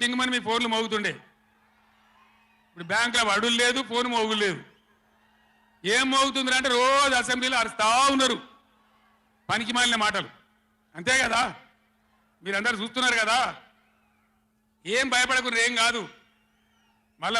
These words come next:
మనమే వస్తాం, అన్ని చేసుకుందాం, ఏం కానీయం తెలంగాణను. ఈ మధ్యలో కూడా వీళ్ళు దుర్మార్గం చేస్తే కొట్లాడదాం, పోరాడదాం,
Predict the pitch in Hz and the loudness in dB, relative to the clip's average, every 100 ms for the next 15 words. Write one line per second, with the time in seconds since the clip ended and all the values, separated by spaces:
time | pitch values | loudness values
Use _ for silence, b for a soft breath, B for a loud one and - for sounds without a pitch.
0 | 208 220 240 233 233 233 208 226 226 233 | 0 0 2 0 -2 -4 -2 0 -2 -2
1 | 233 262 220 - - _ _ - - - | 0 0 0 -10 -20 _ _ -20 -20 -20
2 | - - - - - - 214 196 214 240 | -20 -20 -20 -20 -16 -4 -2 0 0 2
3 | 240 226 220 233 240 254 254 175 - - | 0 0 -2 2 2 2 0 -6 -14 -20
4 | - _ _ _ _ _ _ _ _ _ | -20 _ _ _ _ _ _ _ _ _
5 | - _ - 214 233 226 240 254 254 254 | -20 _ -8 -4 -2 0 0 2 2 0
6 | 208 220 240 254 247 247 240 208 202 247 | -2 -2 0 0 0 -2 -2 -6 -2 0
7 | 262 269 269 196 - _ _ _ _ _ | 2 2 0 -4 -16 _ _ _ _ _
8 | - 196 240 247 247 269 | -8 -2 0 2 2 2